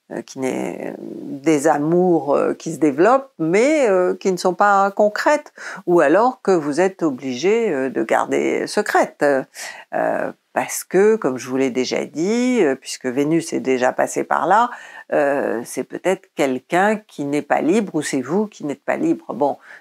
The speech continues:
toujours est-il que, euh, ça continue, <laughs> malheureusement.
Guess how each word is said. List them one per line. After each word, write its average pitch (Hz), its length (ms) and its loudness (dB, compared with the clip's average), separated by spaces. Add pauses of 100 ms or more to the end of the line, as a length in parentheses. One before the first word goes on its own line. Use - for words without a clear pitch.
toujours 165 340 2
est-il 190 580 -2
que, 165 540 -2
euh, 87 640 -2 (560)
ça - 380 -2
continue, 190 800 2 (300)
<laughs> - 800 -6
malheureusement. 151 1000 2